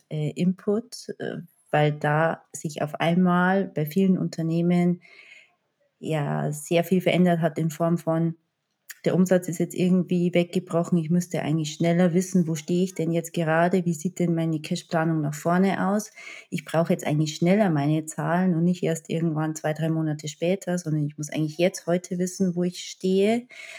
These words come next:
Und da, glaube ich, sind schon die, ist schon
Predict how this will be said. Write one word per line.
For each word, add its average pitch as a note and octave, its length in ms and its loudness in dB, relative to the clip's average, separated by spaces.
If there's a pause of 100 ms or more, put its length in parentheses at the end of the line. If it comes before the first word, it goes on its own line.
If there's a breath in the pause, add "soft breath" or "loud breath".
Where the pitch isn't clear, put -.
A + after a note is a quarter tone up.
(260 loud breath)
Und D#3 220 -2
da, D#3+ 240 4
glaube D#3+ 320 0
ich, - 260 -10 (240)
sind E3 320 -2
schon F3+ 460 2
die, - 180 -14 (600)
ist - 280 -10
schon G3 540 6